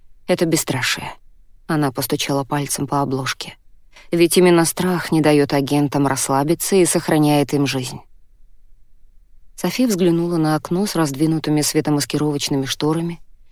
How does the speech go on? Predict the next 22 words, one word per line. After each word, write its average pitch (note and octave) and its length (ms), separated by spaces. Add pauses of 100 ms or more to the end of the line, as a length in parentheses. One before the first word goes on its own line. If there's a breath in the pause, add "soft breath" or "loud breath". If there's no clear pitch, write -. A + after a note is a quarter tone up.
(160 soft breath)
через F#3+ 220
которые A3 400
комнату G#3+ 500
заливали F3+ 460
лучи F3+ 400
восходящего F3 720
солнца, C3+ 580 (540)
и, E3 80
отражаясь D3+ 640
от D3+ 120
пустого D#3 460
хрустального C#3+ 680
бокала, D3 600 (340 soft breath)
забытого D3 540
на C#3+ 140
подоконнике, D3 840 (520)
рассыпались A3 720
по F#3+ 100
натертому F#3+ 640
полу G3 340
крошечными E3 640
радугами. C3 680